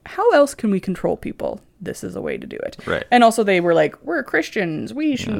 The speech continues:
Speaker 2: Yeah.
Speaker 1: be having all these people having sex." So
Speaker 2: Wait, so, so are they, so did all these people have syphilis, or they were just saying that they had syphilis?
Speaker 1: It's debated whether or not this, uh, these numbers are factual.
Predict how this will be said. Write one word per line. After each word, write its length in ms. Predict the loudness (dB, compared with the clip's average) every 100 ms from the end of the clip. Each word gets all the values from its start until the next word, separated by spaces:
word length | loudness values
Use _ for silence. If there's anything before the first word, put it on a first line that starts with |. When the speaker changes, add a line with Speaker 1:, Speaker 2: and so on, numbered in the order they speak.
| -6
Speaker 2:
Yeah. 60 | -4
Speaker 1:
be 140 | -2
having 320 | 0 0 0
all 80 | -2
these 100 | -2
people 220 | -4 -4
having 260 | -2 -2 -4
sex." 520 | 0 -2 -2 -10 -16
So 360 | -12 -8 -8 -10 _ 0
Speaker 2:
Wait, 220 | 2 2
so, 440 | 2 6 6 4 0 -12 -16 -18 -20 _ _ _ _ _ _
so 300 | -12 2 6
are 160 | 8 8
they, 480 | 6 4 4 0 -6 -16 -20 -20 -20 -20 -20 -20 -20
so 180 | -10 -2
did 200 | 4 6
all 140 | 6
these 160 | 2 -2
people 200 | -4 0
have 200 | 0 0
syphilis, 500 | -4 -2 -2 0 2
or 60 | 4
they 120 | 4
were 160 | 2
just 140 | -2 -2
saying 320 | 0 0 -4
that 140 | -8
they 80 | -8
had 120 | -8
syphilis? 540 | -10 -12 -12 -10 -12 0
Speaker 1:
It's 180 | 0 2
debated 380 | 2 4 2 2
whether 200 | 2 2
or 60 | 0
not 160 | -2
this, 300 | -4 -6 -6
uh, 380 | -6 -4 -6 -8 -14 _ _ -10
these 300 | -4 -2 -2
numbers 300 | -2 -4 -4
are 80 |
factual. 540 | -6 -8 -8 -10 -10